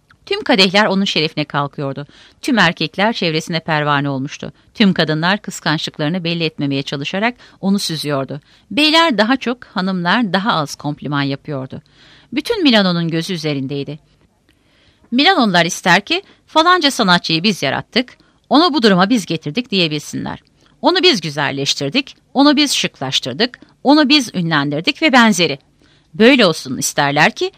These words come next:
kendilerine bir pay çıkarabilsinler. Leyla Gencer bunlara kıs kıs gülüyordu. O Leyla Gencer zaten vardı.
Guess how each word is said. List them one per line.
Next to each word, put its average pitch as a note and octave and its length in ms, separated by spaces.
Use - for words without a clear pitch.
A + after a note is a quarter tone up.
kendilerine E3+ 560
bir A3 180
pay D3+ 240
çıkarabilsinler. C#3 880
Leyla F4+ 300
Gencer D4+ 480
bunlara F#3 300
kıs - 200
kıs - 200
gülüyordu. D3 500
O A3 120
Leyla F3 380
Gencer D#3 380
zaten A3 480
vardı. C3+ 320